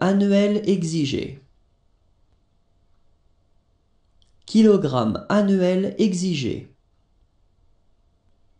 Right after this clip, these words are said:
Hauteur spécifique exigée.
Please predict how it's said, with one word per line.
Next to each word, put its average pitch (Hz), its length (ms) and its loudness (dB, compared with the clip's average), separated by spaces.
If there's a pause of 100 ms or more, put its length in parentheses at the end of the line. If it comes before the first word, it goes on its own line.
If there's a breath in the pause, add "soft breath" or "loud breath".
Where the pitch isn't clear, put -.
(1000)
Hauteur 202 580 0
spécifique 202 880 -4
exigée. 170 720 -4